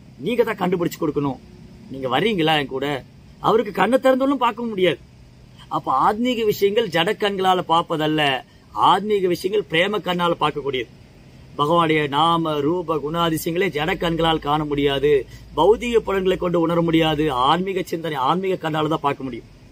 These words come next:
அப்ப என்ன பண்ணாரு? அரே, ஆ, இந்த ஜெகநாதாஸ் பாபாஜியோட photo அமைச்சிருக்காங்க பாருங்க, ரசமயா பிரபு. அப்படியே வளைந்து போய் அம்பு, அந்த வில்லு மாதிரி உட்கார்ந்துருக்காரு. உடம்பு கை காலெல்லாம் வந்து தளர்ந்து போயிடுச்சு.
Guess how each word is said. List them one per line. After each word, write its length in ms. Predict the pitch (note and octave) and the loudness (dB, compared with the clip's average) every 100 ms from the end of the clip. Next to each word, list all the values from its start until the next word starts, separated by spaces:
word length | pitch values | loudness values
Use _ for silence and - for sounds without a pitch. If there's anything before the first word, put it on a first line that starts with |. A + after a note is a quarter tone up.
| - - - - | -20 -20 -20 -12
அப்ப 200 | - D3 | -6 0
என்ன 140 | D#3+ G3+ | 0 0
பண்ணாரு? 520 | F3+ E3 F3 D#3+ A#2+ - - - - - - - - - - - - - - - | 0 0 2 2 0 -6 -20 -20 -20 -20 -20 -20 -20 -20 -20 -20 -20 -20 -20 -6
அரே, 120 | A#2+ D3 | -4 0
ஆ, 220 | C#3 A2+ - - - | 2 0 -6 -20 -12
இந்த 240 | C#3 C3 D#3 | -4 -2 0
ஜெகநாதாஸ் 520 | F#3+ F#3 E3 D#3 D3+ | 2 2 2 -2 -2
பாபாஜியோட 360 | D3+ D3+ D3 C3+ | -2 0 0 0
photo 360 | D#3 E3 E3 | -2 0 0
அமைச்சிருக்காங்க 380 | D3 D3+ C#3 C3+ | 0 -2 -2 -4
பாருங்க, 280 | B2 C3 B2 | -2 -4 -4
ரசமயா 380 | A#2 C#3+ C3+ B2 | -6 -4 -4 -4
பிரபு. 240 | A#2 A2+ - - - - - | -6 -12 -18 -20 -20 -20 -18
அப்படியே 340 | - D#3+ F#3+ | -2 2 2
வளைந்து 480 | D3+ D#3 A3 G#3 F#3+ | 2 2 2 2 0
போய் 220 | F3 G#3+ | 4 4
அம்பு, 400 | D#3+ D#3+ F3+ E3 | 4 0 -6 -8
அந்த 180 | D3 C#3 | -6 -4
வில்லு 280 | E3 G#3 F#3+ | -4 0 0
மாதிரி 280 | F3+ F#3 - | 2 0 0
உட்கார்ந்துருக்காரு. 440 | D#3+ D3 C#3 A#2+ - - - - - - - - - | 0 0 -2 -6 -10 -20 -20 -20 -20 -20 -20 -20 -12
உடம்பு 360 | B2+ D3+ F#3+ F3 | -6 -2 0 0
கை 240 | D#3 F#3 | 2 0
காலெல்லாம் 420 | G3+ F#3 E3+ G3 G3 | 2 0 0 0 0
வந்து 240 | F3+ A3 | 0 0
தளர்ந்து 380 | D#3 F3 G3+ G3 | 0 0 2 2
போயிடுச்சு. 320 | D3+ B2+ | 2 -6